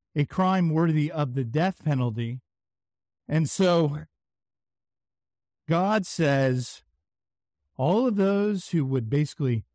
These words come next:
have persecuted you and given you a death penalty in Egypt, they're dead,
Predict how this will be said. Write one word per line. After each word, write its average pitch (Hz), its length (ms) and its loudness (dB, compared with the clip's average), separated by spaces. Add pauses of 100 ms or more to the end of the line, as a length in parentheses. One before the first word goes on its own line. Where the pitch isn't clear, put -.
(180)
have 123 380 -4 (560)
persecuted 190 720 -2
you 196 200 -2
and 143 200 -4
given 147 200 -2
you 170 140 0
a 151 60 0
death 151 280 -4
penalty 165 400 -2
in 131 100 -2
Egypt, 151 340 -2 (340)
they're 135 120 0
dead, 147 540 0